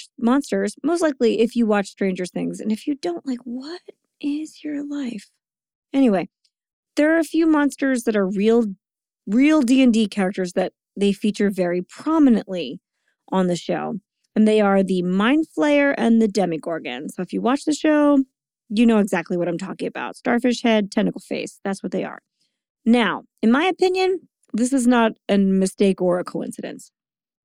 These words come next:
In the Dungeons and Dragons fantasy role-playing game, um, I think you pronounce this illithids,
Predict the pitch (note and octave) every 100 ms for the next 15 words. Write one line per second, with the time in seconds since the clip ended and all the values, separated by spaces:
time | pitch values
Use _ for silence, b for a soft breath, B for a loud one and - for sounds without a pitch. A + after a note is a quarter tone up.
0 | - A#3+ C#4+ D4+ C4 B3 B3+ A#3 A#3 G3+
1 | F#3+ F#3+ F3+ F#3 - _ _ _ _ _
2 | B3 D4 B3+ A#3 - B3 F#3+ G#3 A3+ -
3 | G#3+ F#3+ G3 E3+ C#3 C#3+ D#3+ - _ _
4 | _ _ _ - G3+ G3 F#3+ F#3 - F#3+
5 | - - D#4+ - F4 C#4+ C4+ B3 - B3
6 | A#3 _ _ _ _ _ _ - A3 B3
7 | D4 - E4+ F#4+ _ -